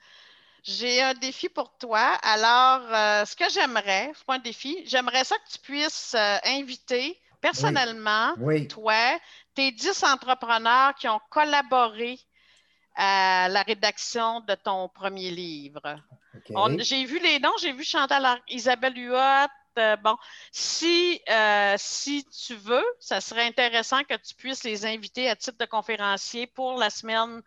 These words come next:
Speaker 1: des entrepreneurs à l'école.
Speaker 2: Ben, écoute, j'accepte ton invitation, j'accepte ton, ta demande, mais je vais te relancer la balle dans la mesure où ce que je t'invite à
Speaker 1: <laughs>
Speaker 2: les inviter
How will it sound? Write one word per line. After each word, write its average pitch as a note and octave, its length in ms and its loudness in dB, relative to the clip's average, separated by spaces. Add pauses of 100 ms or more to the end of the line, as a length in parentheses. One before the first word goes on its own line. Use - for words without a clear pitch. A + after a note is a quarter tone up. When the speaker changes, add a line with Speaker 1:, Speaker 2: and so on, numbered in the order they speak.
(240)
Speaker 1:
des G#3+ 200 -4
entrepreneurs G#3 680 0
à G3 80 2
l'école. D#3+ 580 -6 (1000)
Speaker 2:
Ben, B2+ 160 -6
écoute, C#3+ 440 -2
j'accepte C3+ 600 -2
ton D3+ 200 2
invitation, C#3+ 640 -2
j'accepte D3 420 -8
ton, B2+ 200 -2
ta C3 140 -8
demande, C3+ 560 -4
mais C3+ 220 -2
je A#2 80 -6
vais C#3 160 -4
te D3+ 80 -4
relancer D#3 800 2
la C#3 120 -2
balle B2 300 -6
dans D3 80 -6
la C3 60 -4
mesure C3 280 -4
où E3 60 -6
ce B2+ 100 -12
que D3+ 200 -4 (340)
je B2 300 0
t'invite C#3+ 840 -4 (600)
à C#3+ 160 -2
Speaker 1:
<laughs> - 0 -
Speaker 2:
les F3+ 600 2
inviter C3 600 -4